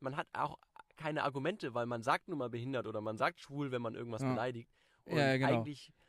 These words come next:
Speaker 1: meint man es gar nicht so. Also
Speaker 2: Aber
Speaker 1: das ist echt ver-,
Speaker 2: <laughs>
Speaker 1: verflixt.
Speaker 2: Wir hatten hier letztens einen Grillabend und wir
Speaker 1: Ja.
Speaker 2: haben halt auch einen, äh, Af-, äh, einen, einen Freund afroamerikanischer Herkunft.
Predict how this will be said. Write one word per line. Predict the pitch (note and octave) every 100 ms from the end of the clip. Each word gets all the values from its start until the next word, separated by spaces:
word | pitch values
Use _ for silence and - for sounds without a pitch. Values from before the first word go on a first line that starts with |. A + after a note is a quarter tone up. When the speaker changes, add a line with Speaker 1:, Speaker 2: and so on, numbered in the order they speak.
| _
Speaker 1:
meint | C3+ C#3 F#3 B3 F#3+
man | E3+
es | C3+ - - -
gar | A2+
nicht | B2+ A#2
so. | A2+ G#2
Also | C3 D#3
Speaker 2:
Aber | D3+
Speaker 1:
das | B2+ C#3
ist | D3+ - - _ _ _ -
echt | F#3 - -
ver-, | D#3
Speaker 2:
<laughs> | D3+
Speaker 1:
verflixt. | D3+ D3 G3+ - - - - _ _
Speaker 2:
Wir | D3+ C#3
hatten | F3 F#3
hier | D#3
letztens | D3 D3 - B2+
einen | C3
Grillabend | A2 C3+ B2 G#2 G#2 C3+ - - _ - - -
und | B2+
wir | B2+
Speaker 1:
Ja. | C#3
Speaker 2:
haben | D3 D3+
halt | D3
auch | - D3+ -
einen, | - C#3 C#3+ C#3 C#3
äh, | A#2+ B2 A#2 A#2 - - - _ _ -
Af-, | F#3 - - -
äh, | D3+
einen, | C3 C#3+ C#3
einen | C#3+ C#3
Freund | - - D3 F#3+ -
afroamerikanischer | F3 - - E3 D3 D3 C3+ - C#3 D#3 D3 C3+ C3+
Herkunft. | C3+ C#3 - B2 A2 -